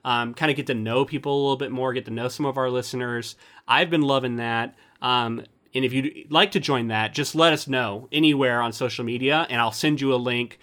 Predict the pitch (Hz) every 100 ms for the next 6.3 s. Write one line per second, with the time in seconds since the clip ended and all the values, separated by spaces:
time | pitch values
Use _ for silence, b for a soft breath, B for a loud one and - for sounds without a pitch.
0 | b b 123 120 127 123 117 117 113 113
1 | 110 104 98 104 104 104 104 107 110 117
2 | 117 123 123 117 123 101 123 151 147 127
3 | - 123 120 113 - 127 113 113 - 107
4 | 123 117 113 110 - 113 110 120 113 107
5 | 104 101 101 107 113 107 107 - 107 -
6 | - 147